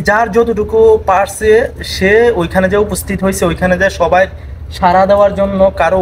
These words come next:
ওষুধ, স্যালাইন ইত্যাদি নানান রকম জিনিস নিয়ে ওইখানে যে উপস্থিত হয়েছে। কুমিল্লা, ইসাপুর, বুড়িচং, ওইখানে নাকি মানুষ ডাকাতের শিকার হয়েছে। এর চাইতে লজ্জাজনক, এর চাইতে খারাপজনক আমার আর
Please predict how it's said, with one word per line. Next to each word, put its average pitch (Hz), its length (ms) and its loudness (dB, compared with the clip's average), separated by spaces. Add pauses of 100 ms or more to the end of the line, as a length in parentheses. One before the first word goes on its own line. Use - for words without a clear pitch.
ওষুধ, 180 420 -4
স্যালাইন 175 520 0
ইত্যাদি 214 380 -2
নানান 202 380 -2
রকম 190 180 -2
জিনিস 160 260 -4
নিয়ে 175 140 0
ওইখানে 151 240 -2
যে 160 100 -2
উপস্থিত 156 340 -6
হয়েছে। 147 260 -4 (600)
কুমিল্লা, 240 560 2
ইসাপুর, 196 640 -2 (460)
বুড়িচং, 156 400 0 (1080)
ওইখানে 202 360 0
নাকি 220 320 -2 (280)
মানুষ 165 260 -2
ডাকাতের 190 580 -2
শিকার 156 280 0
হয়েছে। - 220 -12 (880)
এর 170 140 2
চাইতে 202 220 0
লজ্জাজনক, 190 840 0 (100)
এর 151 120 -4
চাইতে 175 200 -2
খারাপজনক 180 720 0 (680)
আমার 160 360 0
আর 175 200 2